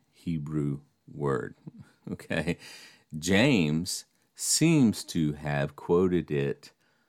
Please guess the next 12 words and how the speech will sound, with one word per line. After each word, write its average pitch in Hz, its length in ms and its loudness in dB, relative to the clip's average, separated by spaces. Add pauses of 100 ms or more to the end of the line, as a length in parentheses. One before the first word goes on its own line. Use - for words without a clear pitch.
(220)
the 82 200 -2
correct 95 520 2
way, 58 220 -2
or 57 120 -2
at 50 60 -8
least 73 320 -4
in 67 80 -6
our 64 340 -8
English 69 440 -6
translation. 78 880 -4 (580)
The 82 160 -2
residue 82 1000 0